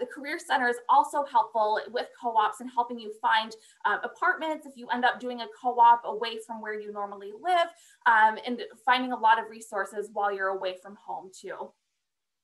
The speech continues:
So again, just some samples here of companies that employ our co-op students. Again, you'll see some smaller companies. You'll see some that you, uh, may know very well. General Electric is a really big partner of Clarkson. Um, same thing, Procter and Gamble,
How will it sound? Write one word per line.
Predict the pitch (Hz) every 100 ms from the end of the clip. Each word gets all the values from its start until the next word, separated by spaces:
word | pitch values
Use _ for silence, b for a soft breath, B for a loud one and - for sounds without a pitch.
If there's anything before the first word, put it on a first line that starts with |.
| _ _ _ _
So | - 359
again, | 359 330 311
just | 494
some | 508 440 -
samples | 277 277 277 -
here | 277 262 -
of | 240 -
companies | 277 269 262 254
that | 233 214
employ | - 349
our | 320 320 320
co-op | 294 262 -
students. | 302 277 269 269
Again, | 294 302
you'll | 294
see | 302 294
some | 262 240
smaller | - 339 349 349
companies. | 330 320 311 294 294 254
You'll |
see | 240 277 262
some | - 269 262
that | 247 240
you, | 240 240 b b b
uh, | 233 220
may | 254
know | 262 254 247
very | 233 254 269
well. | 233 226 262
General | 262 254 247 208
Electric | 208 - - 262 262
is | 220
a | 214
really | 214 254 254
big | 247 233
partner | - 240 - 226
of | 202
Clarkson. | - 233 214 - 233 233 214 B B -
Um, | 208 208
same | 262 254
thing, | 254
Procter | 254 240 233 226
and | 226
Gamble, | 302 311 294 302 294 294